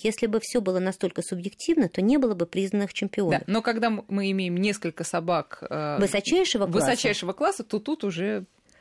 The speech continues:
Speaker 1: Точно так же, как на любом конкурсе красоты. Если мы перед собой имеем десяток красивых девушек,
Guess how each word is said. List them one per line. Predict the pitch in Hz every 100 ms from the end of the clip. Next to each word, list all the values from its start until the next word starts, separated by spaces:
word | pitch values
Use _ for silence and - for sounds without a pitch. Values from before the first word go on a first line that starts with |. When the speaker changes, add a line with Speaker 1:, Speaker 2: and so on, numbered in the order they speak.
| _ _ _
Speaker 1:
Точно | 285 320 311 277
так | 202 170
же, | 175
как | 175 -
на |
любом | 185 180 262 277
конкурсе | 185 180 190 -
красоты. | - 196 202 190
Если | 160 160 -
мы | 196
перед | - 208
собой | - 220 226 196
имеем | 175 156
десяток | 147 196 190 160 139
красивых | - 156 - 147 151
девушек, | 254 311 269 -